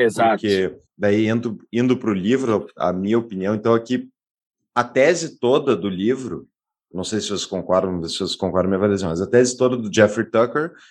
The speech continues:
Speaker 2: é que o Donald Trump é um representante do, do fascismo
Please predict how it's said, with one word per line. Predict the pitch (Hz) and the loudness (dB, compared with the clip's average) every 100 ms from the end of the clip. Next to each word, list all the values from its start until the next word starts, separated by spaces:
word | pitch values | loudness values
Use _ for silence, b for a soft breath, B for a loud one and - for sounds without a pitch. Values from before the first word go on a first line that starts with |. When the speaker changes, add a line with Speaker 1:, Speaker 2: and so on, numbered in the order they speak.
| b | b
Speaker 2:
é | 113 | 0
que | 117 - 131 135 - | 0 0 0 -2 -4
o | 131 143 - | -4 -4 -10
Donald | 95 107 113 113 113 - | -4 2 4 2 -2 0
Trump | 120 123 - _ _ - | 0 0 -6 _ _ 0
é | |
um | 123 | 2
representante | 120 120 117 120 110 117 117 127 - - _ _ - | 2 0 0 2 0 2 0 0 -8 -12 _ _ -10
do, | 202 123 - - - | 0 0 0 -4 -6
do | 208 | -4
fascismo | - 135 - 139 156 202 | 2 2 2 0 -2 -6